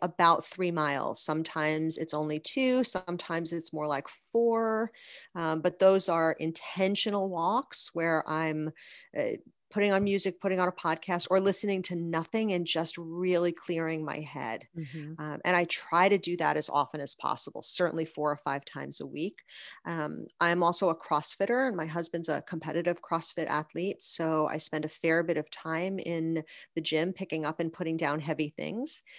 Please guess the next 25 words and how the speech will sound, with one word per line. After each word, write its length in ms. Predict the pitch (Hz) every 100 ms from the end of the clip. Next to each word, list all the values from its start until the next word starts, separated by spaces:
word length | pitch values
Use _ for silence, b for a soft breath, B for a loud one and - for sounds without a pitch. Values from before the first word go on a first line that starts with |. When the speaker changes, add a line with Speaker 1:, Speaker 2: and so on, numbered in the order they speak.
| B
Speaker 2:
Nice. 220 | 196 160
Speaker 1:
Uh, 180 | 160 143 -
and 320 | 170 160 165 -
I 140 | 165
was 260 | 170 165 -
chasing, 560 | - - 202 214 185
you 80 | 165
talk 240 | 165 160 160
about 320 | 160 151 _
goals, 380 | 165 165 180 170
I 60 |
was 140 | 165 160
chasing 440 | - 175 175 196
a 40 |
two 220 | 185 - 180
hundred 380 | 180 175 -
pound 540 | - 170 156 156 160 156 _
deadlift, 720 | - 175 185 147 135 156 - - B B B 131 -
um, 520 | 160 143 - 90 135 _
until 300 | 196 196 220
I 80 | 202
really 340 | 190 202 196
hurt 300 | 180 196 185
my 120 | 170
back, 540 | 160 143 156 214 -